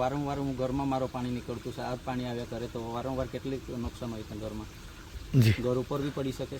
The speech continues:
Speaker 1: છે.
Speaker 2: જી.
Speaker 1: હવે રાત્રે વધારે પાણી આવી ગયું હોય,
Speaker 2: પાયા બેસી જાય.
Speaker 1: હોય તો લાકડા બી પડી શકે છે.
Speaker 2: અને પાયા બી બેસી જાય.
Speaker 1: પાયા બેસી જશે.
Speaker 2: જીવલેણ થઈ શકે તમારા
Speaker 1: હા.
Speaker 2: માટે. જી, આભાર. આપનું નામ?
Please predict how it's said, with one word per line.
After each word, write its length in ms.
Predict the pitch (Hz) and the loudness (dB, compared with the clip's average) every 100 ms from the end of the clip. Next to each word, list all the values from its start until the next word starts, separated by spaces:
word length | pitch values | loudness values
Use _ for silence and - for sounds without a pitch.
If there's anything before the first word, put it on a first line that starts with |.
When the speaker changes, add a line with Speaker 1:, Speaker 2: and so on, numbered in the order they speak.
| - | -8
Speaker 1:
છે. 80 | 135 - - - - - - 113 | -10 -12 -14 -14 -14 -10 0 4
Speaker 2:
જી. 100 | 98 - - | 4 0 -4
Speaker 1:
હવે 120 | 120 | 0
રાત્રે 260 | 127 120 139 | 0 0 0
વધારે 340 | 135 123 143 135 | 2 2 0 0
પાણી 180 | 139 143 | 2 2
આવી 140 | 143 | 2
ગયું 220 | 147 147 147 | 2 0 2
હોય, 160 | 123 127 131 | 0 4 12
Speaker 2:
પાયા 280 | 139 147 147 | 12 12 12
બેસી 200 | 135 143 | 12 12
જાય. 140 | 131 113 | 12 10
Speaker 1:
હોય 140 | 120 - - - - | 4 -8 -14 -14 -8
તો 100 | 127 123 120 120 - 127 - 143 | -6 -4 -6 -8 -12 -12 -8 -2
લાકડા 320 | 135 147 160 | -2 2 0
બી 140 | 156 147 | 0 -2
પડી 180 | 147 147 | -2 -4
શકે 180 | 156 147 | -6 -8
છે. 120 | 131 123 - | -8 -8 2
Speaker 2:
અને 120 | 135 | 6
પાયા 300 | 135 139 139 | 12 12 12
બી 100 | 143 139 | 12 12
બેસી 200 | 117 123 | 12 10
જાય. 140 | 120 | 10
Speaker 1:
પાયા 160 | 123 123 | 8 0
બેસી 180 | 127 | -4
જશે. 260 | 113 113 110 110 - - - - - - - - - 117 | -6 -8 -12 -14 -14 -16 -16 -16 -16 -16 -16 -16 -8 10
Speaker 2:
જીવલેણ 340 | 139 139 147 | 12 12 12
થઈ 160 | 139 139 | 12 12
શકે 200 | 131 135 | 12 12
તમારા 280 | 123 120 117 | 12 12 10
Speaker 1:
હા. 100 | 117 | 6
Speaker 2:
માટે. 120 | 113 - - - - - - - 123 | 2 -4 -10 -12 -14 -12 -12 0 4
જી, 140 | 113 - 127 | 4 4 4
આભાર. 280 | 110 104 - - - - - - - - - | 6 4 2 -8 -12 -12 -12 -16 -14 -8 12
આપનું 360 | 139 160 180 | 12 12 12
નામ? 220 | 170 170 | 12 12